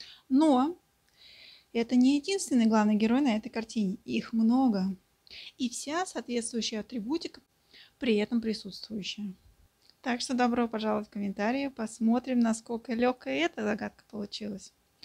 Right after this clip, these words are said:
И насчет легкости загадки. Мне в комментариях писали, что загадка какая-то у меня получилась очень легкая. Так не положено. Для этого канала это сильно подозрительно. А также был,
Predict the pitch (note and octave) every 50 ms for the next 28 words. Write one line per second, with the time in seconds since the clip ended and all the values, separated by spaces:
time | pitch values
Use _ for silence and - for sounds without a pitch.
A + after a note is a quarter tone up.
0 | - - - - - C4+ D#4 F#4 F#4 E4 C#4+ - D4 C4+ - G#3+ A3+ A#3+ A#3 -
1 | - - - A#3 A#3+ A3 G#3 G3 F#3 - - - B3 - _ _ - - - -
2 | - - _ D#4 E4 F#4 G4+ G#4 - - E4 D4+ D4 C#4 C4 C4+ C4 C4 C#4 C#4+
3 | C#4 - - - - B3 C#4 A3+ - A#3+ A#3+ B3+ - - - - _ _ _ _
4 | _ - - - - - - - - D#4+ D4+ D4+ D4+ C#4+ D4 D#4+ F#4+ - - -
5 | - - A#3 A3+ - A3 G3+ - - G#3 G3+ G3+ G3+ A3+ B3+ - - B3+ B3+ A#3
6 | - - D4 D#4 D#4 - - - B3+ C#4+ C#4 - D4 C4+ C4 B3 A#3 A3 - -
7 | G3+ G3 G#3 G#3 G#3+ - _ _ _ _ _ _ - - - - - _ _ _
8 | _ - C4 C#4+ - - C#4 - C#4+ C#4+ C#4+ C#4 B3 A3 G#3+ F#3+ F#3+ F#3 G3+ A3+
9 | G#3 G#3 G3+ - - A#3+ C#4 - - D#4 D4+ C#4 - C#4+ C#4 C#4+ C#4+ C#4 C#4 C#4
10 | C#4 C#4+ C#4 - _ _ _ _ _ _ _ - _ _ _ _ _ _ _ _
11 | - - - - _ - A#3+ A#3+ A#3+ B3 A3+ - - - A#3 A#3 A#3+ B3 A#3+ -
12 | G#3 A3+ A3 G3+ G#3 G3+ F#3+ - - G3 G#3 A3 G3+ G#3 _ _ _ _ _ _
13 | _ _ _ _ _ _ _ _ _ _ _ _ _ - - B3+ B3 - C#4 F#4
14 | A4 G4 F#4+ D4 C#4+ D#4 D4+